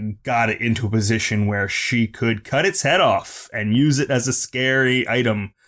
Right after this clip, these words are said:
uh, through the rest of the mine for all the other goblins. So that's, um,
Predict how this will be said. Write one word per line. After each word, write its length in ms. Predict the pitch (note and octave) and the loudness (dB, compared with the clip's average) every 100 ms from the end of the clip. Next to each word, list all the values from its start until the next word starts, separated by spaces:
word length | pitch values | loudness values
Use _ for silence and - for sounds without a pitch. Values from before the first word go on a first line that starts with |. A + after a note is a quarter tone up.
| _ _ _ - | _ _ _ -4
uh, 320 | G#2 G#2 G2+ | 0 2 0
through 220 | - A2+ | 0 2
the 100 | A2 | 2
rest 240 | G#2+ - | 2 0
of 40 | A2+ | 0
the 80 | G#2+ | 2
mine 300 | G#2+ G#2 G2+ | 4 2 0
for 160 | A2 | -2
all 100 | G#2 | 0
the 140 | G#2 G#2 | 0 -2
other 320 | G2+ G2 G#2+ | -2 -4 -8
goblins. 560 | - G2 F#2 F#2+ F2 - | -6 -4 -4 -6 -6 -4
So 460 | - A2 G2 F2+ - _ _ _ _ _ G#2 | -2 0 -2 -4 -12 _ _ _ _ _ -4
that's, 720 | A2 G2+ - - - - - | 0 2 2 0 0 0 -2
um, 800 | A2 G#2 G2+ G2+ F#2+ F#2+ G#2 | 0 2 4 2 0 -2 -4